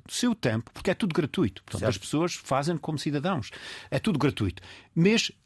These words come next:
Speaker 1: depois, pegar nesse trabalho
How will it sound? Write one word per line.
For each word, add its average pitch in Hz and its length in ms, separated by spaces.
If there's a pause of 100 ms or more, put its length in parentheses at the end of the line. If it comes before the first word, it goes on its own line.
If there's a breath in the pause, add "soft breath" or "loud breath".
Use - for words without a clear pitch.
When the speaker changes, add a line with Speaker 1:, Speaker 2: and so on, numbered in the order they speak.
Speaker 1:
depois, 156 760 (340)
pegar 190 320
nesse 220 280
trabalho 95 640